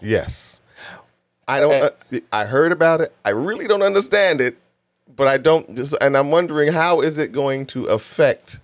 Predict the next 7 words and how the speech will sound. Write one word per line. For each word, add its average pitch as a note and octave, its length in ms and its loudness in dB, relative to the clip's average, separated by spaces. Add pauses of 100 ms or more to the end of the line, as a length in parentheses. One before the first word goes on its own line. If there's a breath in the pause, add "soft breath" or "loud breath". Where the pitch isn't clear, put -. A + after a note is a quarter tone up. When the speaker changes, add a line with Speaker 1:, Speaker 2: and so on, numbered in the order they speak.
(360)
Speaker 1:
me G#2 500 -4 (420)
and A#2 180 0
how A#2+ 220 0
I A2+ 180 0
watch G#2+ 440 -2
my F#2+ 200 -8
streaming. C#3 500 -6